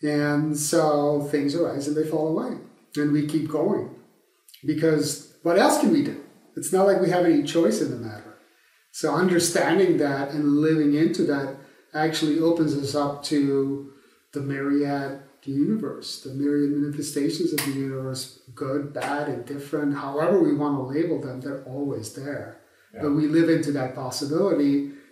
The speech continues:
Speaker 1: and that's when things start to flow in and out back to the spiritual companionship relationship. You know, that's when you start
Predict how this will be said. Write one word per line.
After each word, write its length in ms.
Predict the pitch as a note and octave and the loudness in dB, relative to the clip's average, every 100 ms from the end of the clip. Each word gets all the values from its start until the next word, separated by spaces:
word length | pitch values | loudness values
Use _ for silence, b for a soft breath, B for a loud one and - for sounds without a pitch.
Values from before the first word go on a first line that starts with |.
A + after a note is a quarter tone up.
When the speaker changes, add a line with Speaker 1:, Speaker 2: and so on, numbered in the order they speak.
| _ | _
Speaker 1:
and 220 | D3 D3 | -4 0
that's 440 | D#3+ F3+ A3 - F#3 | 2 4 4 2 2
when 640 | E3+ D#3+ D#3+ C#3+ - - - _ _ _ _ _ _ _ b b b b - | 4 4 4 0 -4 -12 -20 _ _ _ _ _ _ _ b b b b -2
things 300 | F3 E3 - | 2 2 2
start 220 | - D#3 | 0 0
to 60 | - | -4
flow 420 | - D#3+ C#3+ C#3 | 0 2 2 4
in 180 | F3 E3 | 4 2
and 180 | C#3+ | 0
out 380 | D#3 E3 C#3 - | 0 -2 -2 -6
back 180 | D3 C#3+ | -8 -6
to 60 | C#3+ | -6
the 80 | C3 | -6
spiritual 380 | - C#3 C3 - | -4 -4 -6 -12
companionship 760 | C3 D3 D3+ F3 D#3+ - - | -14 -8 -4 -2 -2 -4 -12
relationship. 600 | - B2 - C3 - - b b b b b _ | -14 -12 -14 -14 -12 -14 b b b b b _
You 100 | C#3 | -10
know, 100 | B2+ | -4
that's 240 | D3+ D#3+ F3 | -2 0 2
when 140 | D#3+ | 2
you 100 | C#3+ | 2
start 720 | - E3+ D#3 D3+ D3+ - | 0 2 2 2 -2 -10